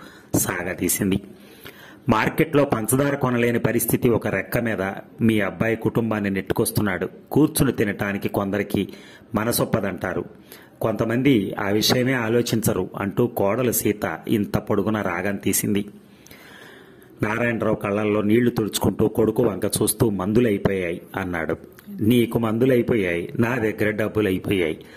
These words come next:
రెండు రోజులు మందులు వేసుకోకపోతే ప్రాణాలు పోవులే" అన్నాడు కొడుకు రామారావు. "అది కాదురా, నా రిటైర్మెంట్ డబ్బుతో ఇల్లు కొని నీ పేరే పెట్టాను,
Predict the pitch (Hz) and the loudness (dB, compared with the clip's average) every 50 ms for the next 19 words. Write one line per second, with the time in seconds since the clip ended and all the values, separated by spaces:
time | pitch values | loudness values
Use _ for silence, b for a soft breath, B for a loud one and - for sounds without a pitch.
0 | B B B B - - 120 123 120 107 117 107 110 113 107 127 139 135 131 120 | B B B B 0 2 2 2 2 2 2 2 4 4 4 4 4 4 2 0
1 | 113 110 120 117 110 107 104 - - 117 107 - 107 - - 107 - - 98 92 | 2 2 4 4 4 4 4 2 2 0 0 0 -2 -2 0 -2 0 0 -2 -2
2 | 95 107 110 107 107 - 95 98 98 98 98 90 80 76 76 - - - - - | -2 -2 -2 -2 -2 0 2 2 4 4 2 2 0 -2 -6 -10 -16 -12 -8 -6
3 | 95 95 95 95 90 87 82 90 - - - 110 101 104 - 113 107 90 78 80 | -4 -2 -2 -2 -2 0 0 -2 0 0 2 2 2 2 2 0 -2 -2 -2 -2
4 | 80 82 82 82 82 80 - - - B B B B B B B B B B - | -2 -2 -2 -2 -4 -6 -8 -12 -20 B B B B B B B B B B -4
5 | 95 90 113 - - 117 107 92 92 92 87 85 87 95 B B B B B B | -2 0 0 0 0 -2 -2 -2 -2 -2 -4 -4 -6 -8 B B B B B B
6 | B 117 110 107 110 107 107 104 - 127 131 127 131 139 127 120 113 110 113 101 | B -2 0 0 2 0 0 0 0 0 0 0 0 0 0 0 0 0 0 0
7 | 117 113 - 117 113 104 101 98 110 113 - 123 113 107 107 113 110 101 101 98 | 0 0 2 2 2 2 2 2 2 2 4 2 2 2 2 2 2 2 2 2
8 | 101 107 101 101 95 - 98 - - - 85 80 80 80 87 - | 2 2 2 0 0 -2 -4 -4 -4 -4 -2 -2 -2 -4 -6 -8